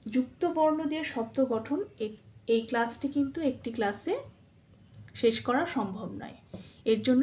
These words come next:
প্রচুর ক্লাসের প্রয়োজন। আজকে আমি যেগুলো খুবই গুরুত্বপূর্ণ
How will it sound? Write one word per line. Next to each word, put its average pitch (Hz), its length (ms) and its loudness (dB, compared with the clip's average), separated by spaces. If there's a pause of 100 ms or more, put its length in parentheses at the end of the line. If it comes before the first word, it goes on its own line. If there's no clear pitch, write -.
প্রচুর 240 420 2
ক্লাসের 247 420 0
প্রয়োজন। 160 480 -4 (1040)
আজকে 226 380 0
আমি 302 220 4
যেগুলো 247 380 4 (560)
খুবই 247 240 2
গুরুত্বপূর্ণ 247 800 4